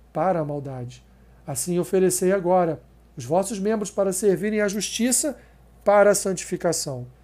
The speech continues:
Porque quando éreis escravos do pecado, estáveis isentos em relação à justiça. Naquele tempo, que resultados colhestes? Somente as coisas de agora, de que agora vos envergonhais,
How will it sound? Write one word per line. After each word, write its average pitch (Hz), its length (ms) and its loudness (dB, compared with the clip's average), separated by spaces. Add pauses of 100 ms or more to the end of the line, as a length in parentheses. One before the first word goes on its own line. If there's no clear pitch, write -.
(400)
Porque 170 260 -2
quando 190 320 0
éreis 180 260 4
escravos 185 540 0
do 208 80 -4
pecado, 170 560 -2
estáveis 147 500 -4
isentos 214 680 -4 (260)
em 214 80 -2
relação 202 460 0
à 190 40 0
justiça. 190 640 -4 (400)
Naquele 202 380 2
tempo, 185 420 -2 (360)
que - 120 -6
resultados 202 640 -2
colhestes? 175 640 0 (400)
Somente 190 460 0
as 208 120 0
coisas 208 380 2
de 208 80 -2
agora, 165 500 0 (960)
de 151 140 -4
que 214 100 -2
agora 185 400 4
vos 170 200 -2
envergonhais, 190 800 -2